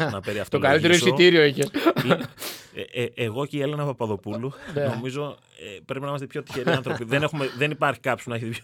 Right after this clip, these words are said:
Speaker 1: ωραία τον γκολ από
Speaker 2: Να
Speaker 1: εμάς.
Speaker 2: βλέπεις την μπάλα να έρχεται και να λες,
Speaker 1: Ρε,
Speaker 2: «Τώρα
Speaker 1: λέω, δεν
Speaker 2: πάει
Speaker 1: μπορεί.
Speaker 2: μέσα, δεν μπορεί».
Speaker 1: Δεν μπορεί. Ε, έβλεπα μια, επειδή ήμασταν αρκετά πίσω, έβλεπα μια κουκίδα, το Φώτη Ιωαννίδη, πολύ μακριά. Δεν είχα καταλάβει καν ότι καταρχάς είχε κάνει το απόλυτο κοντρόλ που
Speaker 2: Ναι,
Speaker 1: του
Speaker 2: με
Speaker 1: φέρνει η
Speaker 2: το
Speaker 1: μπάλα με το
Speaker 2: τακουνάκι.
Speaker 1: τακουνάκι.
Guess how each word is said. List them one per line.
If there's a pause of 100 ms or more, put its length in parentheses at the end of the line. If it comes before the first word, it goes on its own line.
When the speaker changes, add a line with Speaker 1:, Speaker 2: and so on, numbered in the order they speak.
Speaker 1:
ωραία
τον
γκολ
από
Speaker 2:
Να
Speaker 1:
εμάς.
Speaker 2:
βλέπεις
την
μπάλα
να
έρχεται
και
να
λες,
Speaker 1:
Ρε,
Speaker 2:
«Τώρα
Speaker 1:
λέω,
δεν
Speaker 2:
πάει
Speaker 1:
μπορεί.
Speaker 2:
μέσα,
δεν
μπορεί».
Speaker 1:
Δεν
μπορεί.
Ε,
έβλεπα
μια, (100)
επειδή
ήμασταν
αρκετά
πίσω,
έβλεπα (140)
μια
κουκίδα, (180)
το
Φώτη
Ιωαννίδη,
πολύ
μακριά. (440)
Δεν
είχα
καταλάβει
καν
ότι
καταρχάς
είχε
κάνει
το
απόλυτο
κοντρόλ
που
Speaker 2:
Ναι,
Speaker 1:
του
Speaker 2:
με
Speaker 1:
φέρνει
η
Speaker 2:
το
Speaker 1:
μπάλα
με
το
Speaker 2:
τακουνάκι.
Speaker 1:
τακουνάκι.